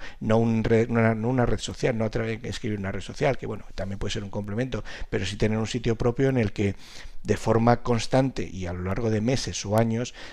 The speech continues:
digamos que estés transmitiendo lo que estás haciendo y esa, casi casi el hecho de que estés, eh, publicando con regularidad durante meses o años,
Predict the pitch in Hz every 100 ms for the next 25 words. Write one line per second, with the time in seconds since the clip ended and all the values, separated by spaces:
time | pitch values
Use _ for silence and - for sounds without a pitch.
0 | - - 92 104 - 117 98 85 - 92
1 | - 98 95 98 101 101 101 101 101 98
2 | 101 98 107 110 - - - 101 101 -
3 | 117 110 110 - - 135 120 135 117 -
4 | 98 104 - 135 131 127 113 - 110 -
5 | - - - 104 101 101 - 113 113 107
6 | 117 117 107 107 107 101 104 101 98 110
7 | 113 - 107 98 92 98 113 - 120 120
8 | 117 127 135